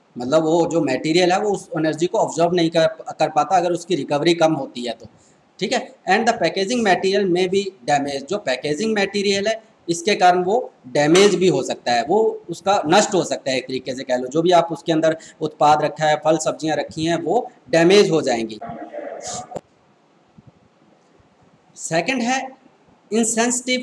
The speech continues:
to climatic condition, जो climatic condition होती हैं, जलवायु या परिस्थितियाँ होती हैं, उससे insensitive हो, संवेदनशील ज़्यादा ना हो,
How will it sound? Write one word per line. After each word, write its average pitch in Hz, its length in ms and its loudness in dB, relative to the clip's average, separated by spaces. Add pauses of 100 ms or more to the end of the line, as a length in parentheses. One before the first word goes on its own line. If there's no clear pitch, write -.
(140)
to 233 100 -2 (280)
climatic 180 580 4
condition, 123 480 -4
जो 190 100 -4
climatic 165 680 -2
condition 147 460 -6
होती 127 220 -10
हैं, 135 80 -10
जलवायु 147 520 0
या 202 100 0
परिस्थितियाँ 160 600 -4
होती 127 280 -6
हैं, 190 140 -6
उससे 175 320 -6
insensitive 175 840 -4
हो, 107 100 -12 (720)
संवेदनशील 190 760 0
ज़्यादा 156 300 6
ना 143 100 0
हो, - 220 -6